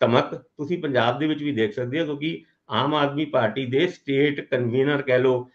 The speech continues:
ਜਾਂ ਪ੍ਰਧਾਨ ਕਹਿ ਲਓ, ਉਹ ਸਾਡੇ ਮੁੱਖ ਮੰਤਰੀ ਭਗਵੰਤ ਮਾਨ ਨੇ, ਔਰ ਪੰਜਾਬ ਦੇ ਵਿੱਚ ਵੀ ਜਿਹੜੀ excise policy ਹੈ, ਉਸ excise policy ਤੋਂ ਅਗਰ ਆਮ ਆਦਮੀ ਪਾਰਟੀ beneficiary ਹੁੰਦੀ ਹੈ,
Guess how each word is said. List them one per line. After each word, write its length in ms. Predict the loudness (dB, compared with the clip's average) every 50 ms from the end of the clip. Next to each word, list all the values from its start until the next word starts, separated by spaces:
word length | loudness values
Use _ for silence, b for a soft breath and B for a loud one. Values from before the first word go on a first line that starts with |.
| b b _ -4
ਜਾਂ 140 | -2 -2 0
ਪ੍ਰਧਾਨ 460 | 2 2 4 6 6 6 6 4 4
ਕਹਿ 140 | 4 4 4
ਲਓ, 300 | 6 4 4 2 0 -4 _ 0
ਉਹ 120 | 0 2
ਸਾਡੇ 240 | 2 2 0 0 0
ਮੁੱਖ 220 | 0 0 -2 -2
ਮੰਤਰੀ 280 | -2 -2 -2 -2 -4 -4
ਭਗਵੰਤ 420 | -4 -4 -2 -2 -2 -4 -4 -4
ਮਾਨ 220 | -6 -4 -2 -2 0
ਨੇ, 180 | -2 -2 -4 b b b b _ _ -2
ਔਰ 100 | -2 0
ਪੰਜਾਬ 540 | 0 -2 0 2 4 4 6 4 4 6
ਦੇ 100 | 6 8
ਵਿੱਚ 220 | 8 8 6 4 2
ਵੀ 100 | 0 0
ਜਿਹੜੀ 200 | 2 2 2 2
excise 540 | 2 0 -2 0 2 4 6 6 4 4 0
policy 460 | 0 0 2 2 0 -2 -4 -8 -8 -8
ਹੈ, 60 | -10 -12 _ _ _ _ _ _ _ 4
ਉਸ 200 | 4 4 4 2
excise 540 | 0 -2 0 2 2 4 6 6 4 4
policy 380 | 2 0 0 0 0 -2 -4 -2
ਤੋਂ 180 | 2 2 4 4
ਅਗਰ 200 | 6 4 4 4
ਆਮ 240 | 2 0 2 2 2
ਆਦਮੀ 260 | 2 2 2 4 2
ਪਾਰਟੀ 340 | 2 4 2 2 2 2 0
beneficiary 600 | 0 0 0 0 0 0 -2 -2 0 2 2 4
ਹੁੰਦੀ 300 | 2 2 0 -2 -2 -4
ਹੈ, 60 | -4